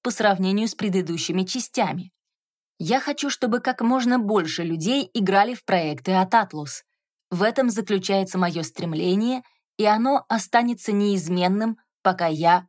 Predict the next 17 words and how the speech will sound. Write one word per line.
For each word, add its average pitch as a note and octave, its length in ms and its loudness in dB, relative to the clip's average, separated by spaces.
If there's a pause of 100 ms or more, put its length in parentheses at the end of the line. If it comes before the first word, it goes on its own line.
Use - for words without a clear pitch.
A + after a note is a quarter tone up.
работаю D#3+ 580 0
в D#3 80 -8
студии". C#3+ 580 -8 (1600)
Atlus C4 440 -2 (100)
ищет B3 420 -2
новую G3 560 0
аудиторию F3+ 680 -2 (360)
и G#3 80 -4
поэтому B3+ 440 2
стремится A#3+ 720 -2 (100)
осовременить B3+ 760 0
свои F3+ 260 0
игры B3+ 400 -2
как - 220 -2
в F#3+ 80 0
визуальном F#3 600 2
плане, C4+ 360 -2